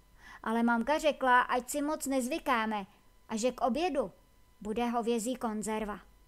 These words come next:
Život je holt plný odříkání, utrpení a hovězích konzerv. Ale jinak všechno plyne, jak má. Zem je horká a suchá.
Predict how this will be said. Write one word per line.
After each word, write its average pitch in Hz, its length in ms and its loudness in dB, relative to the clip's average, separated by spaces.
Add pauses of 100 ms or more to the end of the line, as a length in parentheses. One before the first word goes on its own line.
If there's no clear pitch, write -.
(680)
Život 208 420 -4
je 254 120 2
holt 294 300 0 (360)
plný 294 340 0
odříkání, 302 1000 -2
utrpení 285 880 0 (360)
a 226 140 0
hovězích 233 680 2
konzerv. 208 580 -8 (2500)
Ale 233 380 -2 (600)
jinak 220 320 -2
všechno 302 380 -2
plyne, 277 360 2
jak 311 240 0
má. 226 380 -2 (520)
Zem 220 200 2
je 226 100 -2
horká 233 720 -2
a - 180 -6
suchá. 214 680 -6